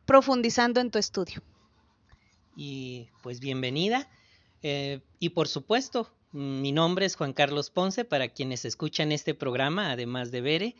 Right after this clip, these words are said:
Speaker 2: está dedicado este, este episodio al estudio, a darle consejo a mis hijos, en este caso a Berenice, y pues bienvenidos a este análisis. Hoy estaremos analizando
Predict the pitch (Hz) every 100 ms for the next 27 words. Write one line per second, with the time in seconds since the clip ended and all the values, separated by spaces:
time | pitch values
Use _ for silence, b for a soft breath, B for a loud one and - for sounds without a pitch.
0 | b b b - 131 127 - 151 151 160
1 | 147 120 147 170 208 180 147 - 156 139
2 | 123 117 117 123 139 135 - 147 127 123
3 | - 156 156 180 202 196 135 127 123 113
4 | - 151 151 160 165 165 _ _ _ _
5 | - 117 117 117 147 151 160 156 131 120
6 | - 170 170 190 - - 123 127 117 -
7 | 180 170 214 - 131 131 - 139 143 131
8 | 143 127 117 117 160 170 233 b b b
9 | b b _ 156 147 - 127 - - 143
10 | 131 131 170 156 120 - 123 135 - 139
11 | 139 131 117 - - - b b b _
12 | - 202 240 233 208 208 214 208 170 151
13 | 143 131 165 165 170 180